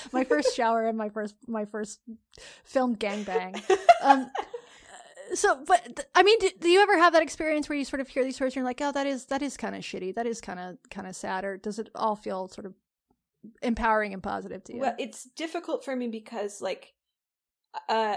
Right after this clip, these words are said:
Speaker 2: so I'm, I'm a member of some Facebook groups, and the girls in these Facebook groups, by and large,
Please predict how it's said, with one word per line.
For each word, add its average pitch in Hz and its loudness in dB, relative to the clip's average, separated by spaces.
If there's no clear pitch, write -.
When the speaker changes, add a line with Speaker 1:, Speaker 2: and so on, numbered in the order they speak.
Speaker 2:
so 285 4
I'm, 285 2
I'm 262 2
a 320 -6
member 247 0
of 190 -2
some 185 -8
Facebook 196 -4
groups, - -12
and 170 -10
the 196 -8
girls 190 -4
in 214 -8
these 196 -10
Facebook - -10
groups, 202 -6
by 160 -6
and 160 -10
large, - -10